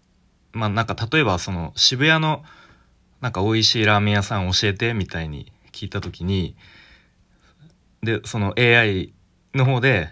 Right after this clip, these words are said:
「あ、この人は豚骨ラーメンが好きで、で、まあ、ちょっと店内が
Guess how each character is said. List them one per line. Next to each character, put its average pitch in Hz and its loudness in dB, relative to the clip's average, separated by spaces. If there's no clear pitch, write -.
「あ、 - -10
こ - -8
の 151 0
人 - -8
は 151 -6
豚 131 -4
骨 131 -6
ラ 139 2
ー 127 0
メ 104 0
ン 87 -4
が 85 -6
好 - -12
き - -14
で、 104 -2
で、 117 0
ま 120 -8
あ、 - -6
ち 147 -4
ょ - -4
っ - -12
と 95 -8
店 139 -2
内 95 0
が 127 2